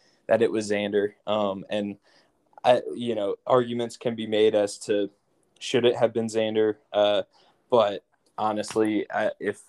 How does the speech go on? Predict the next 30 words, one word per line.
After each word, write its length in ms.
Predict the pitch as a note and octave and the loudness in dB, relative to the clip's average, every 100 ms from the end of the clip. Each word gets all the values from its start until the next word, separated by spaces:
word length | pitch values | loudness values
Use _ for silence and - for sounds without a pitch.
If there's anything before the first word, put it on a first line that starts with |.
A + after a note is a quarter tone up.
| - | 0
I'm 220 | A2 G#2+ | 2 4
looking 340 | G#2 G#2 G#2 | 0 0 -2
at 260 | G2+ G#2 - | -2 -2 -4
the 140 | G#2+ G#2+ | -2 0
Red 160 | G#2 | 0
Sox 260 | - G#2 - | 0 -4 -4
front 240 | - G#2 | -2 0
office 460 | G#2 G#2 G#2 G#2+ - _ _ _ - | 2 0 -2 -4 -6 _ _ _ -6
and 140 | A2+ | -2
you've 120 | G#2+ | 0
got 240 | A2 G#2 - | 4 4 4
two 180 | A2+ G#2 | 2 4
guys, 500 | G#2 G#2 G#2 - - | 6 6 4 -2 -6
uh, 200 | G2+ G2+ | -2 -2
that 200 | G2+ G#2 | -2 -2
are 220 | G2+ G2+ G#2 | -2 -4 -6
reaching 380 | A2+ A2+ A2 A2 | -4 -4 -4 -8
the 80 | G#2+ G#2+ | -2 2
market 400 | G#2+ G#2 G#2+ G2+ | 2 2 0 0
this 220 | G#2+ G#2 - | 0 -2 -2
year 180 | G#2 | -4
and 80 | G2+ | -2
next 300 | G#2 G2+ - | -2 -4 -4
year, 240 | G#2 G#2 - _ _ _ - | -4 -2 -4 _ _ _ -2
you 200 | B2+ A#2 | 2 6
wanna 300 | A2+ G#2+ G#2 | 6 4 0
sign 320 | - A2 A2 | 0 0 0
the 100 | G2+ | -2
one 280 | G#2+ G#2+ G2+ | -4 -4 -6
that 280 | G#2 G2+ | -6 -6